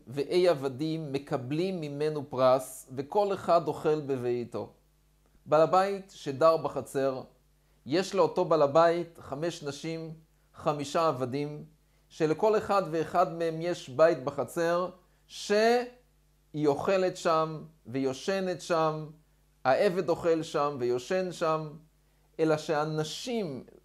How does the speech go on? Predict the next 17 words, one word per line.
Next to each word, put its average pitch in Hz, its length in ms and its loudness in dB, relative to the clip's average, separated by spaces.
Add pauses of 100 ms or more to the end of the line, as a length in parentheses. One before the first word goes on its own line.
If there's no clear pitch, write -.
(120)
או 151 140 6
העבדים, 156 920 2 (420)
הם 156 160 0
מקבלים 160 800 0
את 190 160 -2
מזונותיהם 156 920 0
מבעל 139 300 0
הבית. 110 520 -2 (640)
השאלה 214 360 2
היא, 202 280 2 (140)
האם 214 260 0
חצר 220 480 0
כזאת, 147 580 -2 (480)
שבעל 214 920 4
הבית 196 500 6
דר 147 360 6
שם, 107 260 -6